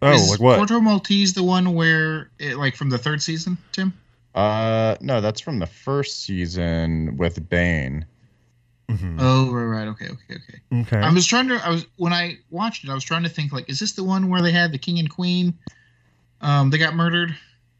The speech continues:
Speaker 2: Is that,
Speaker 3: Uh,
Speaker 2: I don't, but I don't remember where, I don't remember what,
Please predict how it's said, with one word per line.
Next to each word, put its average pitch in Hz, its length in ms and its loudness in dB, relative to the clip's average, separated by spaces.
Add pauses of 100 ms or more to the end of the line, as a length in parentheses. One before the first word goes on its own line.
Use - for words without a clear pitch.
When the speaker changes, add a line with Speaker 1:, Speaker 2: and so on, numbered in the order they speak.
(120)
Speaker 2:
Is 139 100 -6
that, 92 120 -2
Speaker 3:
Uh, 101 220 0
Speaker 2:
I 147 40 0
don't, 151 240 -2
but 160 120 0
I 160 60 2
don't 180 100 0
remember 190 240 -2
where, 156 560 -2 (540)
I 139 40 -18
don't 147 100 -6
remember 156 240 -2
what, 135 220 -4